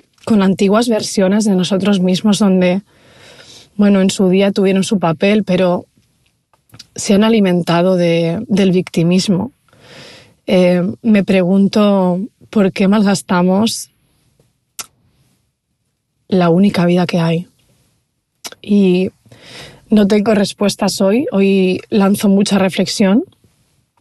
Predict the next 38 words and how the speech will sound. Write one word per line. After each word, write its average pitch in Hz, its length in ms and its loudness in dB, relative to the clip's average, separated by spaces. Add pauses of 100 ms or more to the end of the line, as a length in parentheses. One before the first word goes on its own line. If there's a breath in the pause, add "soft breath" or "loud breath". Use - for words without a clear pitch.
(200)
Es - 180 0
así 214 200 0
como 185 240 -2
yo 180 160 -2
me 175 120 0
quedo 180 260 0
conmigo 180 360 -2
misma, 185 320 -2
muy 185 160 0
reflexiva, 196 720 -2 (520 loud breath)
pero 220 180 2
también 208 280 0
feliz 202 440 0
de 240 60 0
haber 202 160 0
tenido 208 320 0
el 202 120 -2
coraje 180 540 -4 (1040 loud breath)
de, 185 640 0 (480)
de 214 180 -2
haber 208 220 2
traído 226 340 0
un 208 140 2
tema 214 320 0
que 208 140 -2
para 185 240 -2
mí 185 160 0
ha 214 80 0
sido 202 280 0
doloroso 190 720 -2 (220)
y 208 140 0
que 175 500 -2 (840)
en 196 120 0
principio 202 420 0
ya 202 200 2
no 208 120 2
lo 190 120 2
era, 202 320 -2